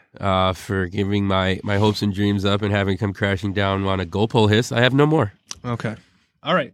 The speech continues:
Speaker 2: Me, ne-, me neither. All right. Uh, so let's look ahead, uh, to next week games. Uh, there are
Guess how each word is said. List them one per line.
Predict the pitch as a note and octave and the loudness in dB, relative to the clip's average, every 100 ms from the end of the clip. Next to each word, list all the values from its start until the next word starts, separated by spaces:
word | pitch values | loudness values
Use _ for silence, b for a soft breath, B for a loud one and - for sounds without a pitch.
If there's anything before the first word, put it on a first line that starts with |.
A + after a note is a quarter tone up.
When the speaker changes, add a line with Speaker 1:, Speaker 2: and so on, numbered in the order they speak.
| - | -8
Speaker 2:
Me, | C#3 C#3+ | -2 0
ne-, | B2 - | -2 -4
me | B2 | -6
neither. | A2+ A2 C3 | -6 -2 2
All | |
right. | D3 C#3 | 4 4
Uh, | D#3+ E3 D#3 | 2 2 2
so | D3+ F#3 | -2 -4
let's | G3 G3+ | -4 0
look | G#3+ | 0
ahead, | G3+ F3 G3+ - b b b b - | 4 4 2 0 b b b b -8
uh, | E3 D#3 D#3 D3+ - | -4 0 0 -2 -4
to | - - D#3+ | -8 -4 -2
next | - D#3 G3+ - | 0 0 0 0
week | C#3+ C3 | -4 2
games. | C3+ C3 D3+ D#3+ - | 2 4 0 -6 -8
Uh, | C3+ C3 B2+ B2+ | -4 0 0 2
there | C#3+ C#3 | 4 4
are | C3 C#3 C3 B2 | 6 6 4 2